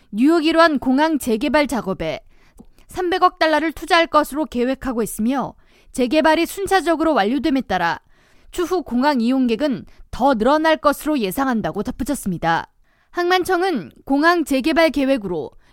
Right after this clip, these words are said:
뉴악 공항 접근성을 개선하기 위해 공항과 시내 주요 곳곳을 연결하는 에어트레인 시스템을 전면 교체한다는 계획이며 제이에프케이 공항의 경우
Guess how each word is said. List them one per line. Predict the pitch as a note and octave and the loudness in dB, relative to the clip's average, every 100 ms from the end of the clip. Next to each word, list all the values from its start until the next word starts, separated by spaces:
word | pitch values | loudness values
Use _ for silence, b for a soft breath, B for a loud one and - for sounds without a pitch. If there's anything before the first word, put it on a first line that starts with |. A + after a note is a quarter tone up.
| - | -8
뉴악 | G3+ C4 D#4 - | -2 2 2 2
공항 | D#4 D4 D#4+ C4+ - | -2 2 0 0 -6
접근성을 | G3+ - D#4+ D4+ D#4+ D4+ | -8 -4 -4 2 2 2
개선하기 | C4+ A3 C#4+ C4 G#3+ F3+ | 0 -2 0 -2 -2 -4
위해 | A3+ B3 C#3+ b b b | -2 -2 -4 b b b
공항과 | - C4 D4+ D4+ C#4+ D4+ B3+ B2+ G#2 | -2 2 2 0 4 6 6 4 -4
시내 | - F#4 F#4 | -6 -2 -2
주요 | - B3 D#4 | -2 0 0
곳곳을 | D4+ A#3 G#3+ E4 D#4 E4+ | 0 -4 -4 -4 0 0
연결하는 | A#3 G#3+ A#3 G#3+ A#3+ A#3+ C3 b b - | 0 0 0 0 -2 -4 -8 b b 0
에어트레인 | A3+ D4 - F#4+ F4 | 2 2 0 -2 -2
시스템을 | - E4 - D4+ B3+ D#4 F3 b b - | -4 -6 -4 -2 0 -2 -4 b b -10
전면 | - G3+ B3+ D#4+ B3 | -4 0 2 0 0
교체한다는 | A#3+ A3 E4 D4+ C#4+ C#4+ C4+ | -4 -2 -2 0 -2 -2 -2
계획이며 | A#3+ A3 F#3 F3 D#3 B2 - | 0 -2 -2 -6 -6 -10 -10
제이에프케이 | - C4+ C#4 - F4 | -2 -2 -2 0 0
공항의 | - C4+ C#4+ C#4 B3 | 0 -2 0 -2 -2
경우 | G#3 B3 A#3 A#2+ | -2 -2 -4 -6